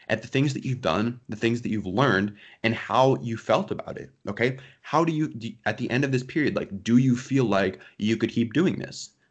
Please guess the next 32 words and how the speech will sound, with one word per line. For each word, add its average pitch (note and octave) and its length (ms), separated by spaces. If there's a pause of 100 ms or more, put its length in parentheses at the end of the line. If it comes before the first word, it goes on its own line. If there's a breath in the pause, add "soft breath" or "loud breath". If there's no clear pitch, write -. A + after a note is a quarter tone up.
Like, F#2 120
if G#2 160
so, A#2+ 300
keep C3 320
doing G#3 280
it. - 120 (160)
Do A2+ 120
you A2 120
feel A2+ 160
like A#2+ 120
this A2 140
is G#2 120
not G#2+ 320
for F3 240
you? G#2+ 240 (100)
Okay, A#2+ 180
that's C3+ 200
great. - 480 (380 loud breath)
Think F3+ 300
about C#3+ 300
what A#2+ 180
are C#3+ 80
the D3+ 100
things A2+ 440 (180 soft breath)
that - 140
you A2 160
learned B2 260
about F#2+ 200
yourself E2+ 480
from F2+ 260
this F2 140
experience. - 580